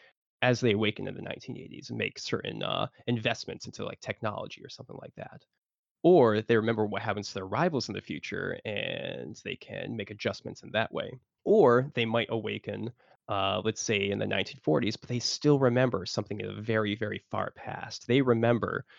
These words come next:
uh, the printing press being in-, invented, uh, in Germany, for example. So the memories of their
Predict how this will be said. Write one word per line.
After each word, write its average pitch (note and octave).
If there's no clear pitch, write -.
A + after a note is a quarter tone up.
uh, G2
the -
printing C3+
press -
being G2
in-, F#2
invented, -
uh, G2
in G#2
Germany, -
for -
example. -
So A2+
the C3+
memories F3+
of F2+
their F#2+